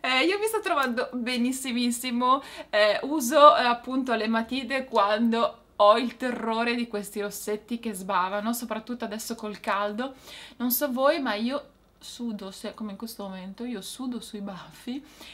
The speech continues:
e anche i rossetti che d'inverno non migrano, i rossetti d'estate mi migrano, quindi per me è un mio indispensabile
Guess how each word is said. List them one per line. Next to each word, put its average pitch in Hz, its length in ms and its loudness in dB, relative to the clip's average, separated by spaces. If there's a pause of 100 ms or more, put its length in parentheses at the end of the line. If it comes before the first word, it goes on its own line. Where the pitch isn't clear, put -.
e 240 100 -4
anche 320 280 0
i - 20 -4
rossetti 233 480 -4
che 226 140 -12
d'inverno 226 600 -2
non 359 280 -2
migrano, 240 720 0 (140)
i 277 120 -4
rossetti 254 560 -6
d'estate 185 600 -6
mi 226 160 4
migrano, 180 500 -6
quindi 240 280 -2
per 226 200 -2
me 240 420 0
è 208 180 -4
un 208 200 -4
mio 240 280 2
indispensabile 202 1120 -6